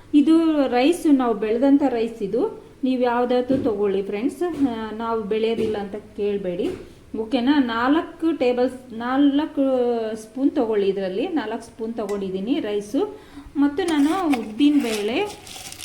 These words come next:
ಉದ್ದಿನಬೇಳೆ ಎರಡು ಸ್ಪೂನ್ ತೊಗೊಳ್ತೀನಿ ಫ್ರೆಂಡ್ಸ್ ಇದನ್ನ, ಓಕೆನಾ ಫ್ರೆಂಡ್ಸ್? ಈ ಉದ್ದಿನಬೇಳೆ ಎರಡು ಸ್ಪೂನ್ ಹಾಕಿದ್ದೀನಿ. ನಾವು ಹೆಸ್ರು ಕಾಳು, ಹೆಸ್ರು ಕಾಳು ತೊಗೊಳ್ಬೇಕು ಚೆನ್ನಾಗಿ, ಅದ್ರ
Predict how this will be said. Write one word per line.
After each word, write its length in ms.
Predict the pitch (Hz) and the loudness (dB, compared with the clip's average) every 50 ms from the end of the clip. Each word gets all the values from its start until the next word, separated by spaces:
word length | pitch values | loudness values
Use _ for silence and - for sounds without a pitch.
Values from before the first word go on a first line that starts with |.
| - - - - - - - - - - - - - 277 240 | -18 -18 -20 -20 -20 -20 -20 -20 -20 -20 -20 -16 -12 -12 -12
ಉದ್ದಿನಬೇಳೆ 580 | 202 208 247 254 254 240 233 233 277 370 359 | -10 -8 -6 -6 -4 -4 -4 -2 0 0 0
ಎರಡು 580 | 262 233 226 226 254 247 - - - - - - | 0 0 0 0 -2 -2 -4 -8 -16 -16 -14 -10
ಸ್ಪೂನ್ 340 | - - - 240 226 220 220 | -10 -8 -6 -4 -6 -4 -4
ತೊಗೊಳ್ತೀನಿ 500 | 214 196 196 196 190 190 196 185 190 185 | -4 -6 -6 -6 -6 -8 -8 -8 -8 -8
ಫ್ರೆಂಡ್ಸ್ 400 | - 190 180 175 180 - - 185 | -8 -8 -8 -8 -10 -10 -10 -10
ಇದನ್ನ, 340 | 165 180 220 302 415 403 - - - - - - - - - - - - - - _ - - - - - - - - - - - 269 214 | -10 -6 -6 -6 -6 -6 -12 -18 -20 -20 -20 -20 -20 -20 -20 -20 -20 -20 -20 -20 _ -20 -20 -20 -20 -20 -20 -20 -20 -20 -18 -14 -14 -8
ಓಕೆನಾ 220 | 196 - 226 220 | -6 -6 -6 -4
ಫ್ರೆಂಡ್ಸ್? 280 | 226 269 269 339 - - | -4 -2 -2 0 0 0
ಈ 240 | 277 233 190 226 233 | -2 -2 -2 -4 -6
ಉದ್ದಿನಬೇಳೆ 640 | 233 - 220 269 294 285 269 247 240 214 202 208 254 | -6 -2 2 4 6 6 6 4 4 2 2 0 0
ಎರಡು 320 | 359 330 240 233 233 254 | 0 0 0 0 0 -2
ಸ್ಪೂನ್ 280 | 277 - - - - 233 | -4 -6 -8 -8 -8 -6
ಹಾಕಿದ್ದೀನಿ. 560 | 226 226 - - 226 190 190 202 214 269 440 - - - - - - - - - - - - | -6 -6 -6 -6 -6 -6 -6 -4 -4 -4 -4 -6 -10 -16 -20 -20 -20 -20 -20 -20 -10 -8 -6
ನಾವು 280 | 254 262 269 277 285 | -2 0 0 2 4
ಹೆಸ್ರು 500 | 294 285 262 262 262 - - 285 294 285 | 4 4 4 2 0 -4 -6 -6 -6 -4
ಕಾಳು, 320 | - 269 233 208 185 165 - - - - - - - - - - - - - - - - - - - - - | -2 0 0 0 0 -4 -6 -8 -14 -20 -20 -20 -20 -20 -20 -20 -20 -20 -20 -20 -20 -20 -20 -20 -20 -18 -14
ಹೆಸ್ರು 320 | 233 214 220 - 240 254 277 | -12 -12 -12 -10 -10 -10 -8
ಕಾಳು 500 | - 254 240 226 214 226 233 269 277 - | -4 -4 -2 -2 -2 -2 -2 -4 -4 -4
ತೊಗೊಳ್ಬೇಕು 640 | 247 208 208 202 196 185 180 180 175 180 - 170 | -6 -6 -6 -8 -8 -6 -6 -6 -6 -6 -10 -12
ಚೆನ್ನಾಗಿ, 540 | 170 - 233 202 196 196 190 180 175 190 180 | -10 -10 -12 -10 -8 -8 -10 -10 -8 -10 -10
ಅದ್ರ 220 | 180 175 185 185 | -10 -10 -10 -10